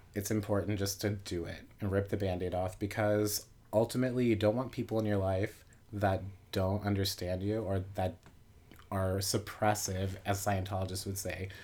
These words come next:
that bring you down and make you feel less than. Because what you really need to do is find people that understand you and that are gonna support you and build you up.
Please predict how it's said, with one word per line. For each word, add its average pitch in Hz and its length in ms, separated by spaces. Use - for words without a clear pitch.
that 90 160
bring 107 160
you 101 100
down 98 240
and 95 100
make 95 200
you 95 460
feel 95 280
less 92 240
than. 87 380
Because 107 220
what 98 120
you 98 100
really 123 260
need 92 200
to 95 60
do 92 320
is 95 240
find 98 320
people 95 360
that 92 420
understand 101 560
you 107 180
and 104 120
that 95 100
are 92 60
gonna 95 160
support 98 360
you 87 100
and 90 100
build 87 180
you 87 140
up. 98 240